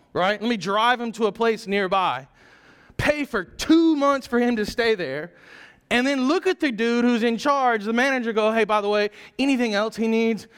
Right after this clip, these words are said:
just, just put it on my tab." How many of y'all done that lately? Don't raise your hands, right? This is a crazy amount of generosity. And Jesus then looks at the man, the lawyer,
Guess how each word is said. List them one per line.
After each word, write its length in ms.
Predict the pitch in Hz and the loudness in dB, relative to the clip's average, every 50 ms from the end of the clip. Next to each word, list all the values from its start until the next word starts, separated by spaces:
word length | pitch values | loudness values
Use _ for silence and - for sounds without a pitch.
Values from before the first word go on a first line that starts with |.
| - - _ | -20 -16 _
just, 260 | - 190 180 - - - - _ _ _ | -8 -8 -8 -8 -14 -18 -20 _ _ _
just 180 | 214 220 220 | -8 -8 -2
put 160 | - 247 240 | 0 0 2
it 80 | 226 208 | 2 0
on 100 | 190 170 | -2 -4
my 160 | 160 151 135 | -4 -6 -6
tab." 420 | - - - 135 113 95 95 - - - - _ _ _ _ _ _ _ _ _ _ _ _ - | -6 -6 -4 -4 -4 -4 -6 -10 -14 -20 -20 _ _ _ _ _ _ _ _ _ _ _ _ -4
How 160 | - 269 349 | -2 -2 0
many 160 | 403 392 349 | 0 0 0
of 80 | 339 320 | 0 0
y'all 100 | 311 233 | 0 -2
done 180 | 277 269 254 | -2 -2 0
that 200 | 247 240 226 202 | 0 0 0 0
lately? 340 | 208 220 196 147 139 123 - - _ _ _ _ _ _ _ | -2 -2 -2 -4 -8 -14 -16 -18 _ _ _ _ _ _ _
Don't 160 | 214 226 220 | -2 0 0
raise 160 | 214 196 185 165 | 0 0 -2 -4
your 80 | 170 | -6
hands, 260 | 165 156 131 110 - | -6 -6 -8 -6 -2
right? 260 | 180 214 247 269 254 - - _ _ _ - - - - - - - - - - - - - - - | 2 2 2 2 0 -6 -16 _ _ _ -20 -20 -20 -20 -20 -20 -20 -20 -20 -20 -20 -20 -20 -4 0
This 180 | - 330 339 - | 0 0 2 0
is 120 | 370 311 | 0 -2
a 80 | 330 - | -2 -2
crazy 500 | - - 330 330 349 349 330 285 330 320 | 0 2 4 4 4 2 0 0 2 0
amount 380 | 311 302 302 294 302 294 285 | 2 2 2 4 4 2 2
of 160 | - 220 240 190 | 2 -2 -2 0
generosity. 800 | 226 294 277 254 254 254 254 254 - - 185 151 120 92 85 - - - - _ _ _ _ _ _ - - - - - - - - - _ _ - - _ _ _ _ _ _ _ _ _ _ _ _ _ _ _ _ _ - | 0 2 2 4 4 2 2 0 -2 -6 -8 -8 -8 -10 -16 -20 -20 -20 -20 _ _ _ _ _ _ -20 -20 -20 -20 -20 -20 -20 -20 -20 _ _ -20 -20 _ _ _ _ _ _ _ _ _ _ _ _ _ _ _ _ _ -8
And 100 | 160 147 | -6 -4
Jesus 300 | 180 185 175 175 160 - | -2 -2 -2 -4 -6 -4
then 400 | 170 165 175 170 165 156 147 - - _ _ _ _ _ _ _ _ _ _ _ | -4 -4 -2 -4 -6 -8 -12 -16 -20 _ _ _ _ _ _ _ _ _ _ _
looks 400 | - 185 214 220 - - - - - - - | 0 0 0 0 0 -8 -14 -16 -18 -14 -8
at 140 | - 147 143 | -6 -6 -4
the 60 | 156 | -4
man, 320 | 143 131 127 117 110 101 - - _ _ _ _ _ _ _ _ - - - - - - _ _ _ _ _ _ _ _ _ _ _ _ _ | -6 -6 -6 -6 -10 -14 -20 -20 _ _ _ _ _ _ _ _ -20 -20 -20 -20 -20 -20 _ _ _ _ _ _ _ _ _ _ _ _ _
the 100 | 139 139 | -4 -2
lawyer, 420 | 135 143 139 135 127 120 113 104 | 0 0 0 0 -2 -4 -8 -12